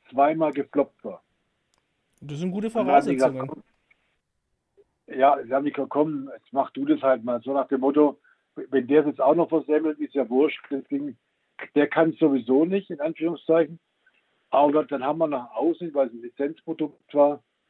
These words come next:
Speaker 1: äh, haben wir nach außen alles getan, um zu zeigen, dass wir alles getan haben. Aber wie es Leben manchmal so spielt, ist das Ding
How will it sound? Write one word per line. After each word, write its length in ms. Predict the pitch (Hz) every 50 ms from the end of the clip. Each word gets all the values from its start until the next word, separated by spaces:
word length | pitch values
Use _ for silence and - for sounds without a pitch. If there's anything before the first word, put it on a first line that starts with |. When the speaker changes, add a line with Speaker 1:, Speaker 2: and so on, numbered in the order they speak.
| _ _ _ _ _ _ _ _
Speaker 1:
äh, 60 | - 131
haben 440 | 131 131 127 131 143 - 135 131 131
wir 100 | 135 131
nach 120 | 135 139
außen 360 | 135 127 147 147 - 147 143
alles 220 | 131 123 139 147 -
getan, 360 | - 123 - 135 127 131 147
um 180 | 151 147 131 -
zu 80 | - 123
zeigen, 240 | - 131 123 131 120
dass 120 | 131 117 123
wir 80 | 127
alles 200 | 120 117 113 -
getan 500 | - - - - - 113 104 104 104 95
haben. 120 | 92 92 -
Aber 440 | - 127 139 156 165 180 175 170 - _ _ _ _ _ _ _ _ _
wie 140 | - 143 170
es 120 | 190 - -
Leben 360 | 180 180 190 208 180 180 180
manchmal 440 | 180 208 233 226 - 196 202 202 185
so 100 | - 151
spielt, 400 | - - - 269 269 302 214 226 _ 170 _ _ _ _ _ _ _ _ _ _ _ _ _ _ _
ist 180 | - 147 - -
das 120 | 180 139 - -
Ding 360 | 160 160 170 175 180 190